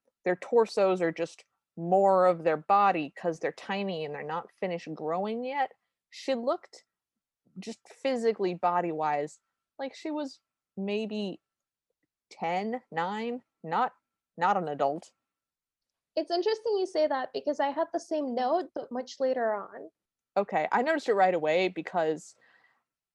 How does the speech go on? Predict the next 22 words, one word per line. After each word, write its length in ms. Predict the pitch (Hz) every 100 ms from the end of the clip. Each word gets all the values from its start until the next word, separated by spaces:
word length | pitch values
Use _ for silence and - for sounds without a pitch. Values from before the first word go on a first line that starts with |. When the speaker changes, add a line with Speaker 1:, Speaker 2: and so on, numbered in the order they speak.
| _
Speaker 1:
in, 320 | 196 185 175 -
when 240 | 175 202
we 60 | 202
see 140 | 233
her 100 | 247
on 80 | 214
her 80 | 190
hands 260 | 214 190 180
and 100 | 185
knees, 220 | 226 190
it's 180 | 165 -
the 80 |
same 340 | 175 - 180 175
scene 200 | - 170
that 100 | 156
we 80 | 165
saw 280 | 175 160
in 160 | 151 170
the 60 | 156
Betty 220 | 151 147
Boop 200 | 226 262
Cinderella. 560 | 165 151 147 143 143